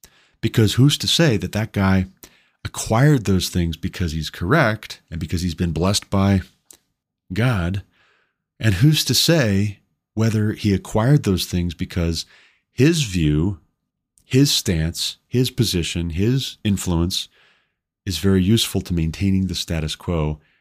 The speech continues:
It's a kind of conservatism, but it's conserving, actually, this theistic, evolutionary, materialistic, positivistic,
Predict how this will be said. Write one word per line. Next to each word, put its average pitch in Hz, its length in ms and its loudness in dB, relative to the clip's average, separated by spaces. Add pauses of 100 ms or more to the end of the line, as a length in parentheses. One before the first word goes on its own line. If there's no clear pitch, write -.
(160)
It's 95 140 -2
a 101 40 2
kind 135 460 2
of - 120 2
conservatism, 87 640 -2
but 87 140 -2
it's 87 200 -4
conserving, 90 880 0
actually, 80 640 -6 (760)
this 95 520 0 (520)
theistic, 95 460 -2
evolutionary, 85 840 -2
materialistic, 85 960 -4
positivistic, 85 1040 -4